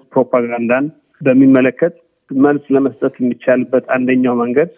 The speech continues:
የተቀናጀ የፖለቲካል አክሽን ኮሚቴ ወይም የፓብሊክ አፌርስ ኮሚቴ እየተባለ የሚጠራው እኛም የህዝብ ጉዳዮች ኮሚቴ ብለን ያቋቋምነው አይነት ኦርጋናይዜሽን መመስረት ማስፈለጉን ስላሳመንበት ነው።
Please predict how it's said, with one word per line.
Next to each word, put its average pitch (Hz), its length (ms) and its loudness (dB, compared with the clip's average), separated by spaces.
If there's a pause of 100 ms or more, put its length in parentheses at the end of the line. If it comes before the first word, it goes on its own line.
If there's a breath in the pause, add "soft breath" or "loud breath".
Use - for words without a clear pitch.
(840)
የተቀናጀ 120 1300 -2 (260)
የፖለቲካል 123 760 -2 (280)
አክሽን 127 360 -4
ኮሚቴ 127 440 0
ወይም 131 260 2 (160)
የፓብሊክ 120 1700 -4
አፌርስ 120 360 -6
ኮሚቴ 123 280 -4 (260)
እየተባለ 117 540 0
የሚጠራው 117 680 -2
እኛም 120 340 -2 (320 soft breath)
የህዝብ 131 300 0
ጉዳዮች 123 400 0
ኮሚቴ 117 340 -4
ብለን 120 240 0
ያቋቋምነው 127 580 0
አይነት 156 260 0
ኦርጋናይዜሽን 123 680 0 (360 soft breath)
መመስረት 127 460 0 (220 soft breath)
ማስፈለጉን 123 680 0
ስላሳመንበት 120 800 -2
ነው። - 140 -16